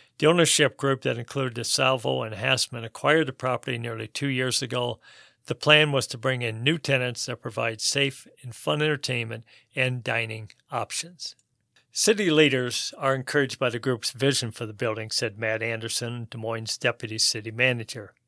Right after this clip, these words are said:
Anderson said they are still going to have establishments with liquor licenses, but there's going to be less of a focus on alcohol and a look toward entertainment. "I think that plays well into what we envision Court Avenue being as an entertainment district rather than a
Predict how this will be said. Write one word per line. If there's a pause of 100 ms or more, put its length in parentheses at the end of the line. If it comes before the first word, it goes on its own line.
(500)
Anderson
said
they
are
still
going
to
have
establishments
with
liquor
licenses,
but
there's
going
to
be
less
of
a
focus
on
alcohol
and
a
look
toward
entertainment. (840)
"I
think
that
plays
well
into
what
we
envision
Court
Avenue
being
as
an
entertainment
district
rather
than
a